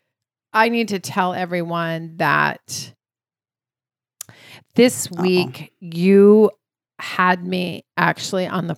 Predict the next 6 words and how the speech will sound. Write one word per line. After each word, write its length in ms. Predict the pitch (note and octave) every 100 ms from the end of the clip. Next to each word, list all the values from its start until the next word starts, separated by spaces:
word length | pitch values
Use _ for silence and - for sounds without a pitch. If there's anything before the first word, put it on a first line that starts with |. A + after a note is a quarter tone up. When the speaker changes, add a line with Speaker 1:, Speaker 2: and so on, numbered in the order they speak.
| _
Speaker 1:
floor 300 | F3 F3 F3
in 180 | - E3+
stitches. 760 | - - E3 - E2 - - G#3+
Speaker 2:
<laughs> 60 | - - E4 -
Speaker 1:
So 300 | - A#3+ A3+
Gina 760 | F3 - G#3 A#3+ C4 C4+ B3